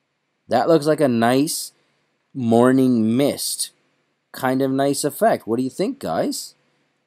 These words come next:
Cool. Let's see what we got going on there. Yeah, that works pretty good. I'm gonna undo it. Uh, the other one is if you wanted, like, the light street look.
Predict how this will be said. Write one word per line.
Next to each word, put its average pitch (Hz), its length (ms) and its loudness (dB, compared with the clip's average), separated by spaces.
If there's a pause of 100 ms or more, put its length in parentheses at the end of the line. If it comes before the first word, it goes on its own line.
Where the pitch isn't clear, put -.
(140)
Cool. 202 500 0 (760)
Let's - 180 -12
see 139 300 -6
what 123 100 -4
we 127 80 -2
got 131 240 -4
going 135 220 -6
on 190 240 -4
there. 82 260 -8 (480)
Yeah, 285 240 -6
that 107 260 2
works 139 240 0
pretty 151 300 -4
good. 190 220 2
I'm 127 100 0
gonna 135 220 -2
undo 127 460 0
it. 196 180 0 (400)
Uh, 107 100 -2
the 131 120 4
other 180 120 4
one 147 140 2
is 127 120 0
if 110 100 -6
you 120 80 0
wanted, 123 160 2
like, 110 240 -2
the 95 60 -6
light 98 460 -2
street - 480 -6
look. 95 340 -4